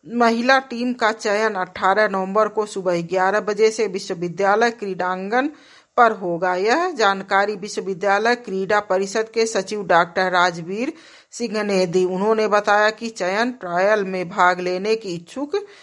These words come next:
छात्राएं अपने हाई school से अब तक के समस्त मूल अंक पत्र, शुल्क रसीद, आधार कार्ड, एक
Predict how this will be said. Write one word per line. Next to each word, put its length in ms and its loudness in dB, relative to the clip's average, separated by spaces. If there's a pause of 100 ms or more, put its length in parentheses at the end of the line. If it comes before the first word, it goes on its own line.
(440)
छात्राएं 640 4
अपने 340 -2
हाई 400 2
school 480 -6
से 260 0
अब 240 2 (180)
तक 140 4 (180)
के 180 2
समस्त 600 -4 (420)
मूल 400 4
अंक 380 -2
पत्र, 460 0
शुल्क 480 0
रसीद, 480 0
आधार 560 2
कार्ड, 360 2
एक 340 -4